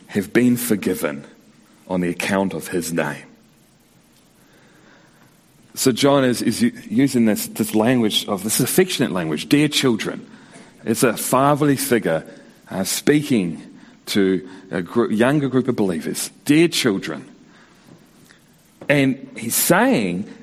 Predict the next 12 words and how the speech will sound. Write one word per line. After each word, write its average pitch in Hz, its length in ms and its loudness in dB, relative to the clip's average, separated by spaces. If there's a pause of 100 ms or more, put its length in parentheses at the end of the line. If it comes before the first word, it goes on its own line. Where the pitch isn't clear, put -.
that 113 160 2
their 185 360 4
sins - 720 0 (140)
have 180 320 2
been 147 160 4
forgiven, 135 640 0 (100)
not 202 160 4
because 294 200 2
of - 20 2
their 262 100 6
hard 113 260 0
work, 71 400 -6